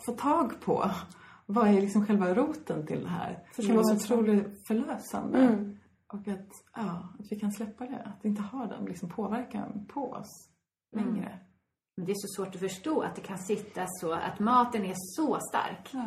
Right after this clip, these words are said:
Speaker 3: Ja, men att det sitter så starkt i våra känslor.
Speaker 2: Ja,
Speaker 1: Ja.
Speaker 2: skapa såna här. Och sen, eh, vi hade, när vi gick en, eh, mindful eating-kurs så var det en kvinna ifrån, eh,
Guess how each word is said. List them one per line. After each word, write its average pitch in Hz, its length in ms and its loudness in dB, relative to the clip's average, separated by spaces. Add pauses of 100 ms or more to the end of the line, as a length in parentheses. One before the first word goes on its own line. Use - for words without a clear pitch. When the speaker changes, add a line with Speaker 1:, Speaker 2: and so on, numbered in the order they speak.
(640)
Speaker 3:
Ja, 254 240 6
men 214 100 0
att 208 100 -4
det 226 60 -10
sitter 240 220 -2
så 247 220 -2
starkt 175 260 -8
i 175 40 -8
våra 165 100 -6
känslor. 190 640 -4
Speaker 2:
Ja, 269 60 -8 (260)
Speaker 1:
Ja. 226 140 4
Speaker 2:
skapa 175 220 0
såna 208 220 -2
här. 202 100 -8 (180)
Och 214 80 -2
sen, 233 160 2
eh, 220 360 -2
vi 214 100 4
hade, 220 640 2 (380)
när 226 200 0
vi 220 220 6
gick 202 180 -4
en, 202 320 0
eh, 208 60 4 (220)
mindful 208 440 2
eating-kurs 202 480 -2
så 196 80 -2
var 175 140 2
det 180 80 0
en 180 320 4
kvinna 180 440 4
ifrån, 180 640 0
eh, 208 60 -4